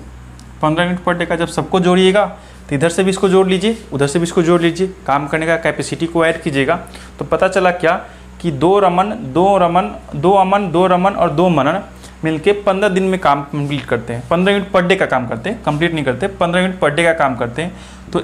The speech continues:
एक अमन, एक रमन और एक मनन काम को कितना दिन में करेंगे?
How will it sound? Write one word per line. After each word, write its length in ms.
एक 260
अमन, 400
एक 240
रमन 360
और 300
एक 220
मनन 340
काम 180
को 120
कितना 240
दिन 120
में 120
करेंगे? 300